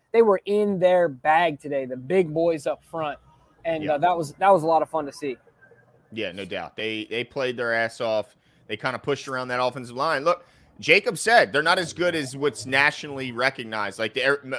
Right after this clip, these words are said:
Speaker 2: most people nationally think the Browns have a top three offensive line. He said they haven't played that way
Speaker 1: Yeah.
Speaker 2: so far.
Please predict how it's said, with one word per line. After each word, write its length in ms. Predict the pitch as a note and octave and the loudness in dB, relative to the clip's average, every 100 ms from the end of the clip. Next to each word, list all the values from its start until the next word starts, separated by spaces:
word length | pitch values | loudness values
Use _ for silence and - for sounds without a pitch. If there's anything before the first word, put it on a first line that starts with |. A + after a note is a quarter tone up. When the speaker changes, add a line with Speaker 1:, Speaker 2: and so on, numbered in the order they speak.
| C3+ | -4
Speaker 2:
most 240 | D#3+ E3+ | -4 -4
people 220 | - D#3+ | -8 -6
nationally 400 | C#3+ D3+ D#3 C#3 | 0 0 0 -6
think 320 | B2 C3 A#2+ - | -4 -4 -4 -8
the 60 | |
Browns 300 | A2 B2+ B2 | -6 -4 -2
have 120 | B2+ A#2 | -2 -4
a 40 | |
top 300 | G#2+ B2 - | -2 -2 -2
three 320 | C3 B2 A2+ - | -8 -10 -10 -6
offensive 480 | A#2+ A#2+ A#2+ G#2 G2+ | -2 -2 -4 -12 -8
line. 220 | A#2+ B2 | -4 -4
He 60 | A2 | -6
said 180 | - A#2 | -8 -2
they 60 | |
haven't 220 | A#2 A2 F#2 | -2 -2 -8
played 260 | A#2 A#2 | -10 -6
that 180 | A2 G2 | -4 -4
way 300 | G#2 G2+ G2 - _ _ | -4 -4 -6 -12 _ _
Speaker 1:
Yeah. 160 | F3+ F3 | -6 -4
Speaker 2:
so 220 | C#3+ C3+ | -2 -2
far. 440 | - D3+ C#3+ A#2+ | 2 6 6 6